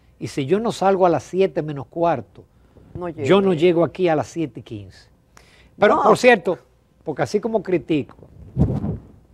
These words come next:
Speaker 1: aquí la calle César Dargán es una calle que intersecta con la veintisiete y es de una vía.
Speaker 2: Es una vía.
Speaker 1: Bueno, ayer por fin pusieron un, un D G C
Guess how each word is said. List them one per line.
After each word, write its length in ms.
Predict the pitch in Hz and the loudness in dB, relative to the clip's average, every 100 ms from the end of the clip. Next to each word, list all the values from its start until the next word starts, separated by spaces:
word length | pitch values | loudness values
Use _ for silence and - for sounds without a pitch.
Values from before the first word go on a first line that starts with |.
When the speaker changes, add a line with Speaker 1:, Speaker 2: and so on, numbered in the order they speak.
| - | -10
Speaker 1:
aquí 260 | - 131 226 | -8 -2 0
la 120 | 233 | 2
calle 280 | 226 214 202 | 2 0 0
César 400 | - 202 202 180 | -2 -6 -4 -2
Dargán 460 | 165 131 131 123 | -2 -2 -4 -6
es 80 | 139 | -8
una 180 | 156 156 | -8 -8
calle 460 | - 139 117 117 123 _ _ _ _ _ _ _ _ | -4 -2 -2 -6 -12 _ _ _ _ _ _ _ _
que 240 | - 151 160 | -6 -4 -4
intersecta 800 | 175 156 165 139 - 190 202 196 | -6 -8 -4 -4 0 0 0 -4
con 140 | 165 170 | -4 0
la 60 | |
veintisiete 800 | 156 147 - 120 151 127 110 - - _ _ _ - _ _ _ | 0 -2 -10 -10 -6 -6 -6 -12 -20 _ _ _ -20 _ _ _
y 140 | 202 220 | 2 2
es 100 | 190 | 6
de 100 | 214 | 4
una 220 | 226 208 | 4 0
vía. 360 | 165 156 123 131 | 2 2 0 -6
Speaker 2:
Es 80 | |
una 240 | 170 180 180 | -12 -8 -8
vía. 440 | 151 143 139 160 170 _ | -8 -12 -16 -20 -20 _
Speaker 1:
Bueno, 300 | 131 160 117 _ _ _ | 2 2 0 _ _ _
ayer 420 | 147 151 233 262 | -2 4 4 4
por 280 | - 180 151 | 0 2 2
fin 320 | - 208 247 | 4 0 2
pusieron 460 | 214 143 180 202 190 | -2 2 6 6 6
un, 280 | 190 185 185 - | 2 -4 -8 -12
un 180 | 170 | -10
D 100 | 180 131 | -6 -4
G 120 | 147 | -6
C 320 | - 127 110 | -8 -12 -12